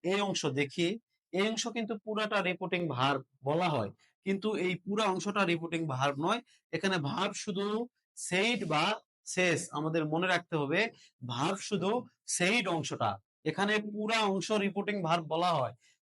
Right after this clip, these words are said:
কিন্তু এখানে পুরা অংশটাই রিপোর্টিং ভার্ব নয়। রিপোর্টিং ভার্ব শুধু এই ভার্ব অংশটা, অর্থাৎ সেইড অংশটা হচ্ছে রিপোর্টিং ভার্ব। কেন? একটা উদাহরণ দিয়ে বোঝানোর চেষ্টা করি।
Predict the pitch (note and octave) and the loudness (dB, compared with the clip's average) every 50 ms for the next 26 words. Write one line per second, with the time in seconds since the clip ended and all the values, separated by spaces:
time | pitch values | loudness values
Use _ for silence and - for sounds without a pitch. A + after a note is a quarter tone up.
0 | _ - A3 A#3+ B3+ C4 B3 - A#3+ E3+ C3 - - - _ _ - E3 E3+ G3+ | _ 0 0 0 2 0 -2 0 0 0 0 0 -4 -8 _ _ -4 -2 0 2
1 | G#3+ A3 G#3+ - - G#3 A3 A3+ A#3 G#3+ G3+ G3+ G3 G#3+ A3 A3+ A3 G3 F#3 E3+ | 2 2 0 0 -4 -4 -2 0 0 0 0 -2 -2 -2 0 0 2 2 0 0
2 | F#3 F3+ E3+ F#3+ F#3 F3 D3 C#3+ D3 D#3 D#3 C#3+ C#3+ D#3+ G3+ A#3+ - _ _ _ | -2 -2 -2 -4 -2 -2 0 0 0 0 0 -2 -2 -2 -2 -4 -6 _ _ _
3 | _ _ - D#3+ F#3+ A3 G#3+ A3+ A#3 A3 B3+ A#3+ A3 F3 D#3 E3 F#3 F#3 - - | _ _ -4 -2 -2 -2 -2 -4 -4 -2 -2 -2 0 0 2 2 0 0 -2 -4
4 | G3 F3 F#3 A#3 B3+ B3+ - _ _ _ - E3 F3 F#3 F#3 D3+ C#3+ C#3 D#3+ F#3+ | -4 -2 -2 -2 -2 -4 -8 _ _ _ -2 0 0 2 0 0 -2 0 0 2
5 | G#3 G3+ F3+ D#3+ - - D3+ - D#3+ D#3+ C#3 C3+ - E3+ F3+ A3 A#3 - _ _ | 2 2 2 0 -2 -2 -2 0 0 0 0 0 0 0 0 0 -2 -6 _ _
6 | _ _ _ _ - - - G3 G3+ B3 B3+ A3 G3 F3 - F#3 F3+ E3 D3 C3+ | _ _ _ _ -8 -2 2 2 4 4 2 2 0 0 0 -2 0 0 0 0
7 | - - F3 G#3 A#3+ A#3+ - _ _ _ - C#3+ D#3 E3+ E3 D#3 E3+ E3+ F3 E3+ | 0 2 2 2 2 0 -4 _ _ _ -2 0 2 2 0 0 -2 0 0 0
8 | E3 D#3 B2 A#2+ B2 B2 A2 - - _ _ _ _ _ - G#3 G#3+ A#3+ B3 B3+ | 0 0 2 2 2 2 2 0 -6 _ _ _ _ _ -2 -2 0 2 2 2
9 | A#3 - B3+ B3+ - _ _ - F#3 F#3 A3 G3 F#3+ F#3+ G3 G#3 G#3 G3 F#3 F#3 | 2 2 0 -2 -6 _ _ -4 -2 0 0 0 0 0 0 0 0 0 0 0
10 | F#3+ D#3+ D#3 D#3+ F3 F3 F3 E3+ E3+ D#3+ - - - D#3 - B2 G#2+ G#2 | 0 0 2 2 2 2 0 0 -2 -2 0 0 0 0 0 0 0 -2